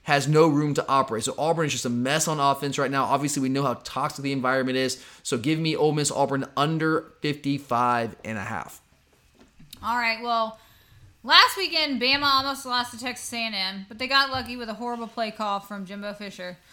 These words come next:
Speaker 2: The Tide will travel to Knoxville, and the environment there will be crazy as game day is going to Rocky Top for the second time this season. They were there for the Florida game.
Speaker 1: I know you're gonna get mad at me for saying this, Charlie, but that's crazy. They've already been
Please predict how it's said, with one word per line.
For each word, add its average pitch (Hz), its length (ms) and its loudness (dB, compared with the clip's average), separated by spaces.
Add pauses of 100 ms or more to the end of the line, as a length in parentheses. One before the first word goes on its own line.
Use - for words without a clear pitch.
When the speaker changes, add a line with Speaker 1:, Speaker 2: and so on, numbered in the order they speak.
(280)
Speaker 2:
The 247 120 -6
Tide 254 460 4
will 311 120 -6
travel 262 440 0
to 370 320 -8
Knoxville, 269 640 0
and 233 180 -6
the 233 60 -4
environment 285 500 -2
there 262 180 0
will 247 120 -6
be 214 380 -10 (260)
crazy 240 480 0
as 202 120 -8
game 226 280 -4
day 233 160 0
is 214 140 -6
going 220 240 -6
to 214 80 -8
Rocky 214 320 -2
Top 208 280 -2
for 196 60 -14
the 190 100 -14
second 320 380 0
time 285 300 0
this 262 180 -6
season. 202 640 -6
They 254 100 0
were 277 100 2
there 262 200 4
for 226 280 -6
the 202 240 -4
Florida 269 460 0
game. 196 540 -2 (240)
Speaker 1:
I 160 80 2
know 170 120 4
you're 170 180 4
gonna 147 80 0
get 151 100 -2
mad 147 100 4
at 143 60 0
me 139 80 0
for 120 100 -4
saying 131 220 0
this, 113 140 -6
Charlie, 113 340 -2
but 113 340 -4 (180)
that's 135 280 0
crazy. 117 320 -2
They've 117 160 -6
already 120 160 0
been 113 240 -6